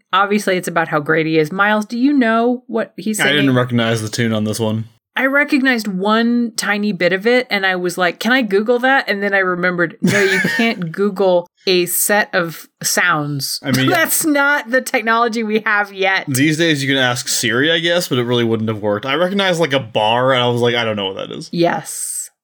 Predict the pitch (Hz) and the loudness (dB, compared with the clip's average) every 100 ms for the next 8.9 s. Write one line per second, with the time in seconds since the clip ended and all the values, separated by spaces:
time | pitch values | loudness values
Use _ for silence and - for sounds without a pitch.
0 | - 175 175 165 156 151 156 160 156 151 | -4 -2 2 2 2 0 -2 -4 -2 -2
1 | 135 147 143 147 147 151 160 151 165 160 | -2 -2 -2 -4 -6 -6 -6 -2 0 0
2 | - 226 214 330 339 262 185 202 262 285 | -2 -4 -2 0 0 2 0 0 -2 -2
3 | - 294 302 294 240 214 214 208 208 202 | 0 2 2 2 0 0 0 -2 -2 -4
4 | 202 208 202 202 214 185 139 120 117 139 | -4 -4 -2 -4 -2 0 0 2 2 0
5 | 151 - - 175 185 208 214 196 165 151 | -4 -10 -2 0 2 2 2 2 2 2
6 | - 190 233 294 269 165 - _ _ _ | 0 -2 2 2 2 0 -6 _ _ _
7 | - 190 190 226 180 135 - 147 151 175 | -2 -2 0 0 0 -2 -4 -2 2 2
8 | 196 233 226 226 196 - - - | 2 2 2 2 2 -2 -8 -16